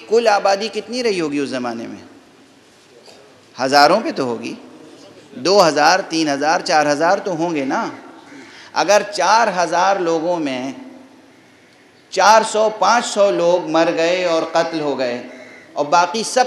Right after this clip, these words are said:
کے سب مسلمان ہو گئے، تو آپ کیا کہیں گے؟ اکثریت ایمان لے آئی یا نہیں؟ اکثریت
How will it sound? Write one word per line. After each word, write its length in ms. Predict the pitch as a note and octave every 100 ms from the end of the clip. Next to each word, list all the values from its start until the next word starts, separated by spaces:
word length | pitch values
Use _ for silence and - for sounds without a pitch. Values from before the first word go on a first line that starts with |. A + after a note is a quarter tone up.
| B3
کے 100 | G3+
سب 220 | G#3+ G3
مسلمان 540 | E3+ D3 C#3+ C3+ C3+
ہو 140 | B2 A2+
گئے، 100 | G#2+ - - - - - - -
تو 80 | -
آپ 200 | E3 F3+
کیا 140 | G3
کہیں 240 | F#3+ G3 G3+
گے؟ 80 | F#3+
اکثریت 560 | D#3 - E3+ F3+ G#3 G#3
ایمان 340 | G3 G3 G3+
لے 200 | G3 G3+
آئی 280 | G3 G#3+ A3+ - - - - - - - - - - _ -
یا 180 | D3+
نہیں؟ 340 | D#3 F3 D3+ G2+ - - - - - - - - - - - - - - - -
اکثریت 560 | C3 - D3+ D3+ G3